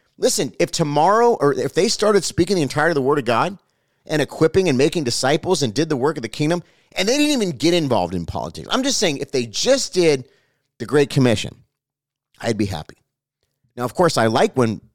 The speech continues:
they, they talk about social issues. And, I mean, to me, these are spiritual matters. It's not even political. I mean, how can you not say something about a baby being murdered?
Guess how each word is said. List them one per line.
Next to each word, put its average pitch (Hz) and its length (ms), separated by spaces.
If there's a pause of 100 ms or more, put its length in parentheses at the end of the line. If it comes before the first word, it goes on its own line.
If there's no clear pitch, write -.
they, 87 160
they 107 140
talk 117 300
about 101 320
social 107 380
issues. 127 420
And, 98 140 (500)
I 131 40
mean, 120 120
to 131 140
me, 170 140
these 143 200
are 104 80
spiritual 175 480
matters. 98 320
It's 98 120
not 135 120
even 104 180
political. 123 440
I 95 60
mean, 98 120
how 139 140
can 139 160
you 101 80
not 107 280
say 120 160
something 98 380
about 92 200
a 87 40
baby 117 320
being 98 220
murdered? 104 420